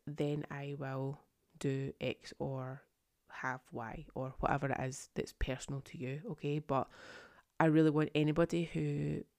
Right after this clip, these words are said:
is, like, who, who's listening to this thinking, like, "I really, really resonate with that, that is me,"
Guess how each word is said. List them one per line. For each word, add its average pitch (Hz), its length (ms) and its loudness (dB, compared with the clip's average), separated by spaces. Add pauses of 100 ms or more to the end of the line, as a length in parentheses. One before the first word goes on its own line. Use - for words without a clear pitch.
(160)
is, 147 160 -6
like, - 240 -6 (540)
who, 156 180 0 (100)
who's 156 180 0
listening 151 300 0
to 160 60 -4
this 147 140 -4
thinking, 147 360 -4
like, 135 240 -6
"I 135 120 -4
really, 135 440 -4
really 135 240 -2
resonate 139 360 0
with 160 100 0
that, 156 240 0
that 139 200 0
is 143 140 -2
me," 147 260 2